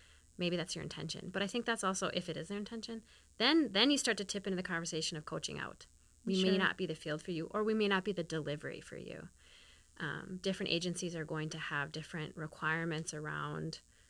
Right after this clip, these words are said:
Speaker 1: documentation timelines
Speaker 2: Mm-hmm.
Speaker 1: or, um, independence in your schedule and your control over the other pieces are gonna have more or less. So that, that's an opportunity to be like,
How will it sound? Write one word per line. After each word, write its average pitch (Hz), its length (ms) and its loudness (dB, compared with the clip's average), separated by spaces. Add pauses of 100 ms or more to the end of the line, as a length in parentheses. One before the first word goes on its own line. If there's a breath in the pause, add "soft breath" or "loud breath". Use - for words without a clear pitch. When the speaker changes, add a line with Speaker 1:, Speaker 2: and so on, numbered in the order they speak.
(1400 loud breath)
Speaker 1:
documentation 156 800 0
timelines 151 760 -2
Speaker 2:
Mm-hmm. 220 140 4
Speaker 1:
or, 185 640 6
um, 175 480 -2
independence 196 600 2
in 175 160 0
your 165 180 0
schedule 160 800 -2
and 170 160 -2
your 175 100 -2
control 180 400 -2
over 170 100 0
the 165 120 -2
other 156 120 -4
pieces 151 800 -8
are 170 60 -8
gonna 165 120 -2
have 160 120 -8
more 156 220 -8
or 156 40 -6
less. - 260 -8
So 165 120 -6
that, 170 220 0 (320)
that's 175 180 0
an 180 80 2
opportunity 160 380 -2
to 160 60 -6
be 156 120 -8
like, 143 360 -10